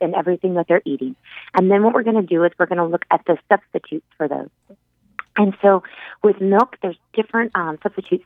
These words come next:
today that actually taste really good. We have coconut milk, we have almond milk, we have rice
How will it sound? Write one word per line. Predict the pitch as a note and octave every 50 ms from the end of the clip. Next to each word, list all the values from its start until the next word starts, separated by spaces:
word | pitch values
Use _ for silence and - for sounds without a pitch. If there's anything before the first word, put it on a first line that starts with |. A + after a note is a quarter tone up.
| _
today | - F3 E3 D#3+ D#3
that | - E3+ F3
actually | G3+ A#3+ - - A#3 G#3+ -
taste | - G3+ G3 - - F3
really | D#3 E3+ E3 E3 E3
good. | - - D#3 C#3+ C#3+
We | C#3+ C#3
have | C#3 C#3 C3+ C3+
coconut | - - G3+ G#3 - A#3+ A3 G#3+ A#3+
milk, | A3 G3+ G3 G3 F#3+ - -
we | D3
have | C#3 C#3 - _ -
almond | F3+ G3 A3 A3+ A#3 A3+ A3+ A3
milk, | G#3 G#3 G3+ G#3 _ _ - _ _ -
we | D3
have | D3 C#3 _
rice | - C3+ D#3 G3+ C4 B3